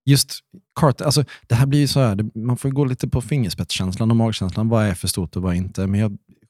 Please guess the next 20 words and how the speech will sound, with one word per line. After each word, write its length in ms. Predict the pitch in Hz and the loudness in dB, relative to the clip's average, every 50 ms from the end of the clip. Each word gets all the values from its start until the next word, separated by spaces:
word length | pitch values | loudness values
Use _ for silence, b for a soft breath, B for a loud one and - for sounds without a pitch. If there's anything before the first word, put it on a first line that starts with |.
| - | 0
generellt 340 | 131 135 135 147 156 156 - | 2 2 4 4 2 2 2
så 100 | 139 123 | 0 0
tycker 220 | - 117 - - 98 | 0 0 0 2 2
jag 40 | 90 | 2
nog 100 | 90 85 | 2 2
att 80 | - | 0
ett 100 | 101 90 | 0 0
testfall 360 | - 113 104 - - 113 104 101 | 2 2 2 2 2 0 0 2
ska 760 | - - - - - - - - _ _ _ _ - - 107 | 0 0 0 0 0 0 -2 -4 _ _ _ _ -8 -4 -2
egentligen 280 | 90 87 80 - - 87 | -2 -2 -2 -2 -4 -6
bara 120 | 85 78 | -4 -4
ha 100 | 71 76 | -2 -2
en 160 | 80 78 78 80 | -2 -2 -2 -4
anledning 360 | 80 78 76 76 71 78 78 | -4 -4 -6 -8 -8 -8 -10
att 80 | 80 | -8
faila. 340 | - - 95 92 85 87 113 - b b b b b b b b _ _ - | -6 -4 -4 -2 -2 -4 -4 -6 b b b b b b b b _ _ -8
Och 60 | 104 | -4
då 80 | 104 101 | -4 -4
skulle 220 | - - 120 117 | -2 0 2 2
jag 200 | 123 123 123 117 | 2 2 0 -4